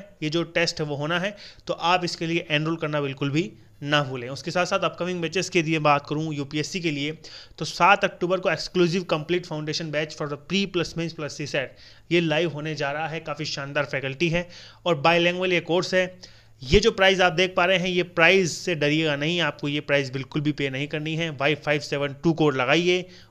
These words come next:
और सतहत्तर प्रतिशत का डिस्काउंट पाइए और ये कोर्स ले लीजिए। ओके, अब देखिए, न्यूज़ के ऊपर हम आते हैं।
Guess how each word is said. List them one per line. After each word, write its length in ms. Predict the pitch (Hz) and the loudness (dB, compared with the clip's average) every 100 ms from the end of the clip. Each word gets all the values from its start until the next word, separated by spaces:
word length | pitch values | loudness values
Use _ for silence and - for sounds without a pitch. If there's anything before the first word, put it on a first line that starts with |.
| - | -6
और 100 | 170 | -4
सतहत्तर 400 | - 180 185 180 | -2 -2 0 -2
प्रतिशत 360 | 151 135 139 143 | -6 -8 -8 -8
का 100 | 135 | -8
डिस्काउंट 420 | 123 - 165 160 | -8 -6 -6 2
पाइए 420 | 170 175 180 180 - - - | 2 6 4 2 -6 -20 -6
और 100 | 156 | -4
ये 240 | 139 143 214 | -2 0 0
कोर्स 440 | - 151 175 - - - - | 0 -6 -6 -12 -20 -20 -12
ले 240 | 143 151 | -2 0
लीजिए। 380 | 127 117 113 107 - 147 | -2 -8 -14 -18 -6 0
ओके, 200 | 180 220 - - - _ _ _ _ _ _ _ - _ - | 2 2 -2 -20 -20 _ _ _ _ _ _ _ -20 _ -8
अब 100 | 175 | -4
देखिए, 200 | 214 208 | -2 -2
न्यूज़ 260 | 190 185 | -2 -2
के 80 | 185 | -4
ऊपर 180 | 151 151 | -4 -4
हम 120 | 131 | -4
आते 180 | 120 143 | -4 -2
हैं। 200 | 170 | -2